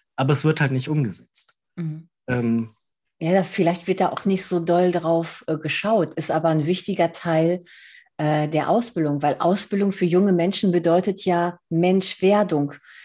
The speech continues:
Speaker 2: du bist so jung und, und, und lernst in den drei, vier Jahren so viel und wirst so eigentlich zu der Persönlichkeit, die man dann später dann auch im Laden,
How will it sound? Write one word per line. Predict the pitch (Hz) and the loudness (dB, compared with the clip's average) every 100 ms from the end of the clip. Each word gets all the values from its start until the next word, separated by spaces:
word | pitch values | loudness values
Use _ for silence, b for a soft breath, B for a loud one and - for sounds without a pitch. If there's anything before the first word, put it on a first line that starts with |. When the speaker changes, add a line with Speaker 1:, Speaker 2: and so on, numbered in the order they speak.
| B _ - | B _ -10
Speaker 2:
du | 165 | -4
bist | 165 190 - | -2 -2 0
so | 247 262 | 4 4
jung | 220 240 247 | 6 6 4
und, | 233 185 185 185 | 2 0 0 -2
und, | 170 165 | -6 -2
und | 170 | 0
lernst | 175 180 233 240 | 2 2 2 0
in | 185 180 | 0 2
den | 190 190 | 2 2
drei, | 180 160 185 208 | 0 0 0 0
vier | 208 - 202 196 | -2 -2 0 2
Jahren | 185 196 190 | 2 2 2
so | 185 220 247 | 2 0 0
viel | - 233 226 196 | 0 2 2 2
und | 180 170 | 0 0
wirst | 196 - | -2 -4
so | - | -4
eigentlich | 185 185 202 | -2 -2 -2
zu | - | -2
der | 175 185 | 0 0
Persönlichkeit, | 190 180 180 190 190 - 185 180 B B B B B | 2 0 2 0 -2 -2 -2 -2 B B B B B
die | 175 | 0
man | 190 180 | 2 4
dann | 175 | 2
später | 170 - 170 175 | 0 -2 0 0
dann | 170 165 | 0 -2
auch | 156 | -2
im | 160 | -2
Laden, | 156 156 208 208 156 156 | 0 2 0 0 -4 -6